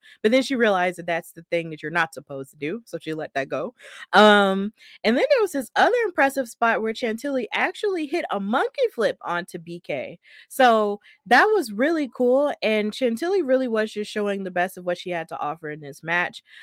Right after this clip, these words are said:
Um, and then there was even another point where they had a battle of the arm drags. Like, that was really cool too. But in the end, Chantilly Chella wound up winning this match, and B K here again wound up losing a match. It's, like, the second match, um, on this card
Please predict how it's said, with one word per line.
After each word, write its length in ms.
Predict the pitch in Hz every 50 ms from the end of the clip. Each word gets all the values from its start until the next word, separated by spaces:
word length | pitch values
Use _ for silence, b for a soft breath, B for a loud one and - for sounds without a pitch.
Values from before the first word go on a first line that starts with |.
| B B B -
Um, 600 | 185 208 214 208 208 202 196 196 196 196 190 - -
and 120 | 175 214 226
then 120 | 233 240
there 100 | 247 233
was 160 | 226 226 208
even 220 | 247 285 302 277 247
another 360 | 226 214 220 233 240 247 247
point 220 | 240 254 233 220
where 100 | 208 196
they 120 | 196 190 220
had 200 | 226 214 196 185
a 60 | 180
battle 380 | 165 170 165 175 196 196 185
of 120 | 180 180 170
the 120 | 170 147 -
arm 280 | 143 151 165 160 156
drags. 260 | 147 143 123 101 98 65 - - - - - -
Like, 240 | 156 151 139 143 156 -
that 180 | 180 180 185
was 180 | 185 180 165 -
really 280 | 156 151 143 135 127 -
cool 240 | _ 139 131 123 120
too. 340 | - - 156 139 120 127 - _ B B B B B B B
But 100 | - 226
in 160 | 247 330 403 359
the 180 | 262 226 - -
end, 400 | - 185 202 190 180 170 165 180 b b b b b
Chantilly 560 | _ - 285 262 247 240 - 403 453 415 359
Chella 320 | 311 - 262 254 247 247 233
wound 320 | 220 208 202 208 208 196
up 80 | 175 180
winning 560 | - 190 220 277 349 349 349 339 320 330 320 - -
this 320 | 214 254 277 269 - -
match, 500 | 247 247 254 254 262 254 233 226 - - - B B B B B B _ -
and 500 | 226 240 247 240 233 233 233 233 226 - 185 196
B 160 | 185 349 508 571 -
K 320 | - 349 359 381 359 339
here 200 | 285 311 311 302
again 380 | 294 262 220 254 277 302 294 269
wound 280 | 254 240 240 247 247 240
up 100 | 233 208
losing 400 | 226 247 277 311 285 269 262 233
a 40 | 214
match. 320 | 202 196 185 185 190 -
It's, 140 | 214 202 -
like, 200 | 220 214 196 -
the 80 | 208 208
second 360 | - 254 262 262 - 262 240
match, 360 | 233 226 226 233 226 - - -
um, 300 | 180 196 190 190 180 - -
on 260 | 175 214 254 302 285
this 200 | 233 214 214 -
card 460 | - - 269 277 240 185 180 185 -